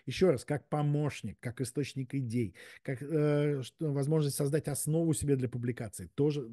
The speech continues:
текста, тоже хорошо работает. Пишешь: «Напиши мне текст, например, там, десять способов очистки репутации в интернете», она тебе напишет.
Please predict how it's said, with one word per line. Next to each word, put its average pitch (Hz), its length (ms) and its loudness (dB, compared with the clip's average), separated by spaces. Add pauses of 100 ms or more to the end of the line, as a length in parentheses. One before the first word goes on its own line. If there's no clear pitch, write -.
текста, - 340 -4 (100)
тоже 151 220 0
хорошо 131 360 -4
работает. 117 420 -6 (300)
Пишешь: 147 340 0
«Напиши 139 440 -2
мне 135 180 -2
текст, 135 360 -2
например, 120 360 -4
там, 107 260 -8
десять 120 320 -4
способов 117 560 -8 (280)
очистки 120 420 -6
репутации 120 640 -2
в 117 80 0
интернете», 170 640 0
она 156 220 -4
тебе 160 240 -4
напишет. 151 580 -4